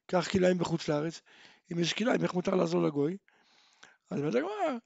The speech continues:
שמואל שאמר שכלי זרעים בחוץ לארץ מותר, אז הוא יעמיד את המשנה, פתל מתניתין, שאין עושים עם הגוי בכלאיים בארץ, הכוונה בין בכלי הכרם, בין בכלי הזרעים, אבל בעיירות המובלעות בארץ ישראל, כגון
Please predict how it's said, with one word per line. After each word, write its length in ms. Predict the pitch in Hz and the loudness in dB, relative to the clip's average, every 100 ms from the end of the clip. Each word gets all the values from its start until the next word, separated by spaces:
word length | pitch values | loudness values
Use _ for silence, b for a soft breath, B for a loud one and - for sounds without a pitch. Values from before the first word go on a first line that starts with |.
| b b b | b b b
שמואל 500 | - 196 320 349 240 | -8 0 4 6 6
שאמר 540 | - 185 175 247 254 | 6 2 6 4 2
שכלי 1080 | 165 185 151 147 156 _ _ _ - 165 202 | -2 0 0 0 -6 _ _ _ -6 2 2
זרעים 300 | 175 190 196 | 4 2 4
בחוץ 260 | 185 190 208 | 2 0 0
לארץ 220 | 180 175 | 0 -4
מותר, 440 | 160 262 381 330 320 - B B B B B - | -2 2 4 2 -2 -10 B B B B B -6
אז 160 | 202 | -2
הוא 120 | 254 330 | 4 6
יעמיד 300 | 262 294 302 | 6 4 2
את 60 | |
המשנה, 380 | 339 294 254 427 339 233 | 0 -2 -2 2 4 6
פתל 260 | 196 294 | 4 2
מתניתין, 580 | 294 262 381 330 311 330 - B B B B | 0 0 -2 0 -2 -2 -16 B B B B
שאין 280 | - 226 277 | -2 2 4
עושים 260 | 233 - 247 | 4 2 4
עם 100 | 214 | 6
הגוי 240 | 196 220 | 10 10
בכלאיים 500 | 185 - 196 202 190 | 10 0 6 6 8
בארץ, 640 | 208 226 208 180 147 - - b b b b - | 6 6 4 4 0 -4 -12 b b b b -10
הכוונה 400 | - 190 202 190 | 0 2 4 6
בין 240 | 185 226 | 8 8
בכלי 320 | 202 - 196 | 6 4 2
הכרם, 420 | 170 - 180 165 | 4 4 2 2
בין 140 | 165 185 | 0 -2
בכלי 240 | 170 185 | -2 -2
הזרעים, 460 | 160 143 135 147 294 - B B B B B B | -2 -2 -4 -4 -6 -10 B B B B B B
אבל 220 | 156 160 | 0 2
בעיירות 400 | 151 151 160 233 | 4 4 6 4
המובלעות 380 | 220 180 170 214 | 4 2 4 4
בארץ 200 | 196 190 | 4 2
ישראל, 340 | 180 233 226 165 | 0 2 2 2
כגון 520 | 156 156 214 196 160 | 0 4 6 4 0